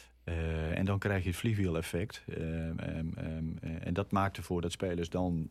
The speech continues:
kiezen voor A Z boven Ajax of P S V. Eh, ben benieuwd trouwens hoe dat de komende drie, vier jaar stand houdt, want die clubs liggen ook niet te slapen uiteraard en die hebben ook wel wat te bieden. Ehm, als ik kijk naar, ehm, eh,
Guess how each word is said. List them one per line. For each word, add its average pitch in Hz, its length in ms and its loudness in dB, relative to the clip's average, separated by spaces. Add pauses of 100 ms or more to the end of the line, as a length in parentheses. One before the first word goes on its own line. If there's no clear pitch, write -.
kiezen 90 400 0
voor 85 260 -2
A 82 120 -2
Z 95 220 0
boven 87 420 0
Ajax 82 500 -2
of - 180 -14
P - 80 -6 (100)
S 73 80 -8
V. 113 260 -4 (800)
Eh, 80 560 0
ben 95 180 4
benieuwd 98 280 4
trouwens 90 280 4
hoe 95 80 2
dat 87 160 0
de 104 60 -6
komende 87 420 2
drie, 87 160 0
vier 92 160 0
jaar 98 160 2
stand 101 260 0
houdt, 98 200 2
want 98 120 -2
die 85 80 0
clubs 82 240 -2
liggen 85 220 0
ook 101 60 0
niet 110 140 0
te - 80 -12
slapen 107 400 -2
uiteraard 101 420 -2
en 90 60 -2
die 78 100 0
hebben 78 180 0
ook 101 60 0
wel 107 100 2
wat 101 140 0
te 104 100 0
bieden. 107 320 0 (760)
Ehm, 82 920 2 (460)
als 95 180 2
ik 110 120 2
kijk 95 340 4
naar, 85 340 4
ehm, 78 440 -2
eh, 73 340 -4